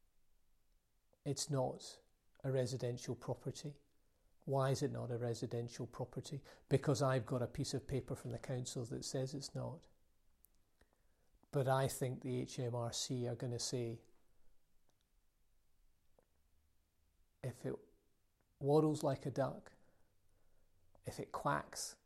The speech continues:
like a duck, if it looks like a duck,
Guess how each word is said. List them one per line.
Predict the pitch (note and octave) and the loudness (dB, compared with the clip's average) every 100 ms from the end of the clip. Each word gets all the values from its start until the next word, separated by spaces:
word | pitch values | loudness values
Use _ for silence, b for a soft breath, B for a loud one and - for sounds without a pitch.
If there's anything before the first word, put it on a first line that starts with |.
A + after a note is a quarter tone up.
| _ _ _ - | _ _ _ -2
like | C3+ B2 | 0 0
a | D3 | -2
duck, | C3+ C3+ - - - - - _ _ _ _ _ _ _ _ _ _ _ - | -2 -2 -4 -14 -20 -20 -20 _ _ _ _ _ _ _ _ _ _ _ -4
if | - | 4
it | F3+ | 8
looks | G#3+ G#3+ | 8 6
like | A3+ G3+ | 2 4
a | |
duck, | F3+ B2+ - | 4 4 2